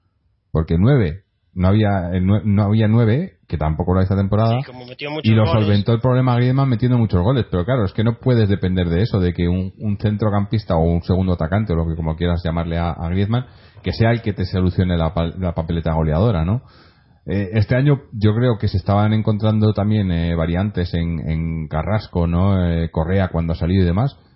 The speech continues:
Speaker 1: pero los que menos estaban respondiendo eran, eran el nueve. Y Griezmann quizás ha estado un poco más apagado en mo-, por momentos y, y, y ahí hemos fallado, ¿no? Eh, porque Griezmann, por ejemplo, hoy, hoy ha estado bastante bien, pero el otro día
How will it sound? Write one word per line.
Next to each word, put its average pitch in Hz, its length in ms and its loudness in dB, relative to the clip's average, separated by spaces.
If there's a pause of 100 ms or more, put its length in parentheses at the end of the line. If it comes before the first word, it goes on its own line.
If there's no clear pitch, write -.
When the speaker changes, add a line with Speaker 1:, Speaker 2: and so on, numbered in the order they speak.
(480)
Speaker 1:
pero 85 220 2
los 82 160 2
que 78 80 -6
menos 82 180 -2
estaban 90 240 0
respondiendo 90 400 2
eran, 98 200 -2
eran 85 180 0
el 78 120 0
nueve. 95 340 0 (400)
Y 95 220 2
Griezmann 98 440 2
quizás 107 340 0
ha 101 40 2
estado 101 280 2
un 107 160 0
poco 104 240 0
más 104 220 0
apagado 123 680 0 (100)
en 104 260 2
mo-, 104 160 0
por 110 160 2
momentos 127 640 0
y, 82 840 -2
y, - 80 -20
y 87 340 -8
ahí 87 160 2
hemos 113 240 0
fallado, 80 420 0
¿no? 101 220 0
Eh, 73 500 -4
porque 85 280 0
Griezmann, 87 340 0
por 95 80 2
ejemplo, 101 340 0
hoy, 87 220 0
hoy 87 160 4
ha - 20 0
estado 95 200 0
bastante 95 260 -2
bien, 110 200 0
pero 87 280 0
el 78 260 -2
otro 82 220 -2
día 98 300 0